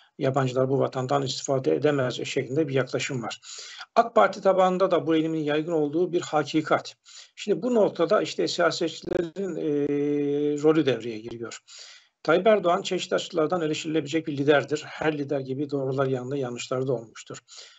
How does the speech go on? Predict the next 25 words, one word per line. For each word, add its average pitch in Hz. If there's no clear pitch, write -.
Ama 143
Tayyip 160
Erdoğan 170
tarihi 156
bir 151
işe 151
imza 131
atmıştır. 127
Suriye'de 160
hayatı 147
tehlikede 147
olan 135
insanlara 139
karşı 139
açık -
kapı 139
politikası 143
uygulanmış 143
ve 160
onların 156
Türkiye'ye 175
gelerek 143
canlarını 147
kurtarmasını 135
sağlamıştır. 113